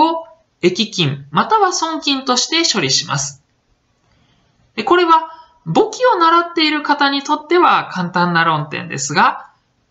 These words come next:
法人はお金を受け取る可能性が高い保険は資産として把握します。で、その金額は将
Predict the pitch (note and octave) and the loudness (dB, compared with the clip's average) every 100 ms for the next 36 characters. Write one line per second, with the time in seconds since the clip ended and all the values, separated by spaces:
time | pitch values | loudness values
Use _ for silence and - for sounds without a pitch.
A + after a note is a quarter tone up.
0 | - F3+ F#4 A#4 A4+ A4 G4 E4 E4 E4 | -12 0 4 4 2 -2 0 4 6 4
1 | - - D#3+ D#3+ F4+ F4+ F4 E4+ - D4+ | -2 -12 -8 0 0 2 2 2 2 -2
2 | D4 C#4 C#4 B3+ B3 B3 B3 B3 A#3+ A#3 | 2 2 2 -2 0 2 2 0 2 2
3 | A#3 A3 A#3 G#3 D#3 C#3 - C3+ C3 D#3+ | 0 -2 0 2 0 -4 -4 -4 -2 2
4 | B3+ - - _ _ _ - - F#4+ A#4+ | 2 0 -16 _ _ _ -4 -2 0 0
5 | G#4+ E4+ D4 - D#4 - D#3 C3 C#3 C3+ | -2 0 0 0 -2 0 -2 -2 -6 -2
6 | B2+ D3 - - _ _ _ _ _ _ | -2 -2 -6 -12 _ _ _ _ _ _
7 | _ _ _ _ - G3 - G#4+ B4 B4 | _ _ _ _ -6 -2 0 2 0 0
8 | G4+ F#4 F4 F4 D#4 E4 E4 - - _ | -2 2 2 2 4 4 2 -12 -20 _
9 | - - | -4 0